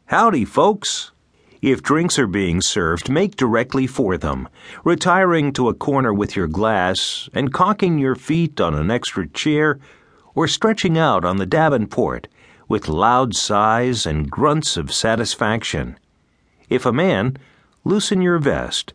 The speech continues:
Other arrivals will be brought over to be introduced to you, but don't rise. If it's a woman who is being introduced, reach out a hand and say,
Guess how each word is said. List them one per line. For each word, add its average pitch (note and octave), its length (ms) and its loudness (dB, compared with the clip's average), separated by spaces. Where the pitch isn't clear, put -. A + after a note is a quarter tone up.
Other C#3+ 300 4
arrivals A2+ 720 2
will B2+ 120 2
be A#2 120 0
brought A2 320 2
over B2 300 2
to A#2+ 100 -4
be B2+ 220 2
introduced C3 600 0
to G#2+ 120 2
you, C2+ 260 -2
but D3+ 240 -2
don't A#3+ 260 2
rise. E2+ 640 0
If C3 140 4
it's C3+ 180 -2
a A#2 60 2
woman B2+ 460 2
who G#2 180 0
is E2 200 0
being G#2 300 0
introduced, F#2+ 600 -2
reach F#3+ 260 0
out E3 220 4
a G3 80 2
hand A2+ 440 0
and A2 160 0
say, A2+ 580 0